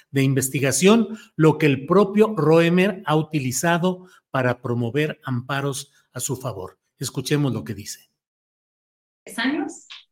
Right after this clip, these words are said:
Speaker 2: no tenemos a ninguna instancia dando una sola orden de protección. Ninguna. Eh, nos han mandado seguir. Han amenazado a los hijos de algunas de las madres denunciantes.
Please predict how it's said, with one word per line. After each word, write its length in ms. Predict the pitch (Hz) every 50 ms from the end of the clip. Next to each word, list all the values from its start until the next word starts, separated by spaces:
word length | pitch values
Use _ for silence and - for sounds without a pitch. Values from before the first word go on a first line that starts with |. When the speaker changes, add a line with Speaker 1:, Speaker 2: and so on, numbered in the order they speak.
| _ _
Speaker 2:
no 180 | - 220 220 220
tenemos 560 | 240 233 226 247 247 240 240 240 - - -
a 60 | 214
ninguna 320 | 208 208 202 220 233 226 226
instancia 560 | 220 220 - 220 220 220 220 220 208 208 208
dando 360 | 202 208 208 208 208 208 - -
una 340 | 247 247 233 233 233 233 226
sola 440 | - - - 202 202 214 208 208 -
orden 360 | 214 226 214 208 208 202 208 208
de 60 | -
protección. 460 | - - - - - - - - _ _ _ _ _ _ _ _ _ _ _ _ _ _ _ -
Ninguna. 340 | 220 220 220 202 196 190 - _ _ _ _ _ _ _ _ _ _ _ _ _ _ _ _ _ _ _
Eh, 300 | 208 214 214 208 202 202 208
nos 160 | 220 220 240
han 120 | 247 247
mandado 300 | 254 233 208 214 220 220
seguir. 300 | - - - 202 208 - - - - - _ _ _ _ _ _ _ _ _ _ _ _ _ _ _
Han 160 | - 247 240 240
amenazado 1040 | 240 233 220 214 220 - - 247 233 226 233 226 226 226 226 226 226 226 233 - _ _
a 240 | 214 214 208 202
los 260 | 208 214 208 - - 240
hijos 500 | 247 254 - - 208 196 202 208 214 -
de 120 | 196 190 190
algunas 300 | 190 196 202 220 220 220
de 80 | 220
las 120 | - - -
madres 320 | 190 208 226 208 202 -
denunciantes. 680 | - _ _ _ - 208 208 208 208 _ - - _